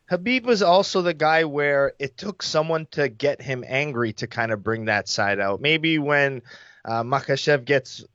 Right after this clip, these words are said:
you know, in and, and there's someone like a Conor in his face and trash talking a bit, maybe we'll see a little bit more. But, I mean, I, I don't mind the, the quiet side of him. I think it almost brings, like, a,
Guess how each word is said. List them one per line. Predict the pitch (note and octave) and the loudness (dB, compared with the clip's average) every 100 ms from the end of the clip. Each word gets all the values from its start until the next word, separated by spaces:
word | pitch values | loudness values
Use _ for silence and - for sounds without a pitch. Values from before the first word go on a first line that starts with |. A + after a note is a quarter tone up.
| _ | _
you | B2+ | -6
know, | B2+ C3 | 0 0
in | - C#3 C#3+ C#3+ | 0 0 0 0
and, | C3 B2 | -4 -6
and | A#2+ A#2+ A#2 | -10 -8 -6
there's | A#2+ | -6
someone | - C3+ C3 | -4 -2 -2
like | B2+ B2 | -2 -4
a | A2+ | -8
Conor | - C3 C3 B2+ B2+ | -4 -2 0 0 -2
in | |
his | A#2+ A2+ | -4 -8
face | - C3+ C3 C3 B2 | -4 0 2 0 -6
and | G#2 | -6
trash | - B2+ B2+ - | 0 0 0 -2
talking | C3 B2+ B2+ | -2 -2 -4
a | B2 | -8
bit, | C3 | -6
maybe | D3 D#3 | -4 -2
we'll | D3 C#3+ | -2 -2
see | - D3 | 0 2
a | |
little | D3 C#3+ | 2 2
bit | C#3 B2 | 0 2
more. | D3+ F3 | 2 4
But, | D3 D#3 - - - - - _ | 4 4 2 -14 -20 -20 -20 _
I | - | -2
mean, | E3+ F3 | 0 2
I, | E3+ A3 F#3+ - - - | 4 2 0 -6 -20 -6
I | D#3+ | -2
don't | A3+ F3 | -2 -2
mind | E3+ A#3 C4+ | -2 -2 2
the, | E3 C3 | 2 2
the | B2 | 0
quiet | - B2+ A#2+ A#2 | 0 0 0 -2
side | - A2+ G#2+ | -4 -4 -4
of | G2+ | -6
him. | G#2+ A2 | -8 -4
I | C3 | -2
think | - E3 E3 | -2 -2 0
it | D3 | 4
almost | C#3+ D#3 C3 G#2+ | 4 2 -2 0
brings, | C3+ C#3+ C3 | 0 0 -2
like, | C3+ B2+ - | -2 -2 -2
a, | A#2+ A#2 G#2+ A2 | -2 0 -2 -6